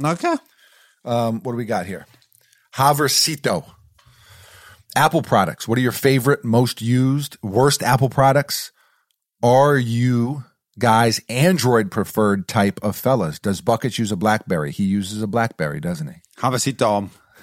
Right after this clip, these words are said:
Speaker 1: kind of offended.
Speaker 2: Highly offensive. No. Uh, green bubbles on the text messages? No. Unforgivable.
Speaker 1: That's uncouth.
Speaker 2: Very uncouth. Not
Speaker 1: I,
Speaker 2: defi-
Speaker 1: I get my peaches down in Georgia.
Speaker 2: Definitely Apple guys.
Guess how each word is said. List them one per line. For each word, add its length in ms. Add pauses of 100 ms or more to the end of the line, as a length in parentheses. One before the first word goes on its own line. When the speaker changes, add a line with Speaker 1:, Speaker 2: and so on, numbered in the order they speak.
(300)
Speaker 1:
kind 180
of 60
offended. 340
Speaker 2:
Highly 240
offensive. 400
No. 240 (260)
Uh, 360
green 300
bubbles 320
on 100
the 60
text 220
messages? 540 (420)
No. 240 (400)
Unforgivable. 460
Speaker 1:
That's 180
uncouth. 500 (380)
Speaker 2:
Very 300
uncouth. 520 (340)
Not 440
Speaker 1:
I, 40 (200)
Speaker 2:
defi- 120
Speaker 1:
I 160
get 120
my 120
peaches 280
down 180
in 80
Georgia. 340
Speaker 2:
Definitely 560
Apple 360
guys. 560